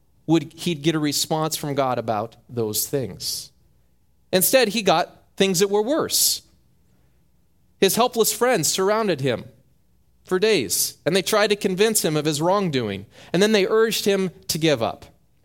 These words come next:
Job's story was not the, only the ultimate test of faith, it was the ultimate test of perseverance. But Job persevered by clinging to what he knew what was true and by waiting with persistence.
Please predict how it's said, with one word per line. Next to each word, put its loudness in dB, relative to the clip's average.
Job's 2
story 2
was 0
not 0
the, -4
only 0
the 0
ultimate -4
test -2
of -4
faith, -4
it -4
was -4
the -6
ultimate -6
test -4
of -8
perseverance. -6
But 0
Job -2
persevered -2
by 2
clinging -4
to -6
what -4
he -6
knew -2
what -8
was -4
true -8
and -4
by -2
waiting -4
with -8
persistence. -8